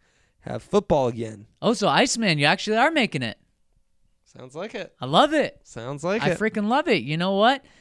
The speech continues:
Speaker 2: Uh, th-, th-, this is gonna be so much fun. And Dre, how crazy is this? That is this month.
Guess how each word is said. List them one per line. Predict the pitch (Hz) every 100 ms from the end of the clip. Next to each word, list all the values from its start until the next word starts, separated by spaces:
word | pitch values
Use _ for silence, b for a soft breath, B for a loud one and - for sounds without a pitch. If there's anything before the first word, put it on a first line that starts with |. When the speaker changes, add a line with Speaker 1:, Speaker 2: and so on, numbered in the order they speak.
| b
Speaker 2:
Uh, | 147 151 127
th-, | 160 151
th-, | 180 165
this | 165 202
is | 202
gonna | 202
be | 170 151
so | 190 180
much | 180
fun. | - 180
And | 139 135
Dre, | 135 170 233 185 - b b
how | - 196
crazy | 208 214 175 190
is | 156
this? | 190 160
That | 156 202
is | 180 123
this | 139 196 -
month. | 175 196 143